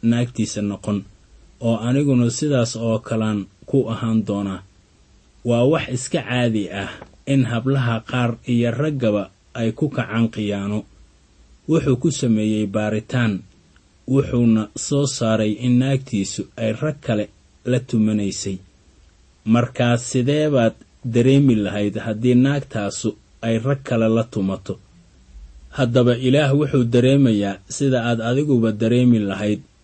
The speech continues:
markii dadkiisii ay ka tageen oy asnaam raaceen, oo wuxuu leeyahay, "Waad iga jeesateen ood iga tagteen oo welibana iima adeegtaan."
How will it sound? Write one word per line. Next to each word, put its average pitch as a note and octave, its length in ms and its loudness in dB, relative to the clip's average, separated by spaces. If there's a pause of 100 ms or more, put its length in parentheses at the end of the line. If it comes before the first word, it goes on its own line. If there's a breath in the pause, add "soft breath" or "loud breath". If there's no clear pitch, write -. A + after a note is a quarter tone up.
(200)
markii C3 360 2
dadkiisii B2 640 0
ay A2+ 180 0
ka C#3 160 -8
tageen A2 420 -2 (280)
oy A2+ 200 -2
asnaam A#2+ 560 2
raaceen, G#2 540 -2 (320)
oo A2+ 180 -2
wuxuu C#3 280 0
leeyahay, A2+ 580 2 (760)
"Waad A#2+ 220 2
iga C3+ 200 2
jeesateen A2+ 800 2 (380)
ood A#2 240 -2
iga C3 220 -2
tagteen A2+ 540 -4
oo G#2+ 200 -4
welibana A#2 480 2 (540)
iima B2+ 340 6
adeegtaan." G#2 640 -2